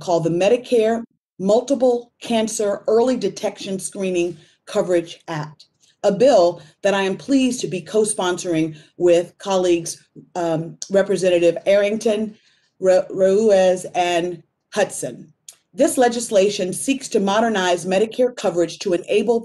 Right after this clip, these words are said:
providers and seniors to have access to new tests that use a simple blood draw to screen for over fifty types of cancer, including pancreatic cancer, and find them early when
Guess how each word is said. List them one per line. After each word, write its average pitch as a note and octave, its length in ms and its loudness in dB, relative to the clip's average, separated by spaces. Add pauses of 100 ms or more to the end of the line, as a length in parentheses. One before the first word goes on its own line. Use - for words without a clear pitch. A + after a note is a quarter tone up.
providers G#3 560 0 (360)
and B3+ 220 2
seniors G#3+ 520 2
to F#3+ 100 -6
have F3 260 0
access F#3 560 -2 (240)
to A3 100 -2 (160)
new E4 180 6
tests - 500 -2 (260)
that G3+ 180 0
use C4 340 2
a G#3+ 120 2
simple D#4 600 0
blood C4 360 2
draw D#3+ 420 0 (240)
to A#3+ 100 -2
screen C#4+ 500 2
for A#3 160 0 (100)
over G3+ 260 2 (100)
fifty D4 560 0
types A3+ 380 -2
of G#3 180 -4
cancer, G3+ 500 -4 (420)
including A#3+ 520 -2
pancreatic G3+ 640 0 (100)
cancer, D3+ 400 -4 (280)
and G3+ 180 -4
find A3 320 2
them G#3 220 0
early F3+ 380 4
when E3+ 180 -2